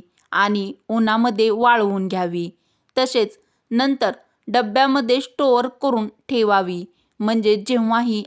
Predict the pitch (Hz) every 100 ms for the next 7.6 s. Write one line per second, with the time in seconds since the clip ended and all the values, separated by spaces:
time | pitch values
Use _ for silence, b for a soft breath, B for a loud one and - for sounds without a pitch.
0 | - 208 226 226 220 190 - 208 220 220
1 | _ 196 202 220 214 190 - _ _ -
2 | 269 247 208 - _ _ 226 247 233 208
3 | - 226 226 240 247 247 - 226 247 277
4 | 269 269 262 202 202 - 233 220 226 233
5 | 254 - 339 - 214 185 - _ _ -
6 | 240 233 226 240 240 240 214 220 226 220
7 | 226 _ 240 247 247 233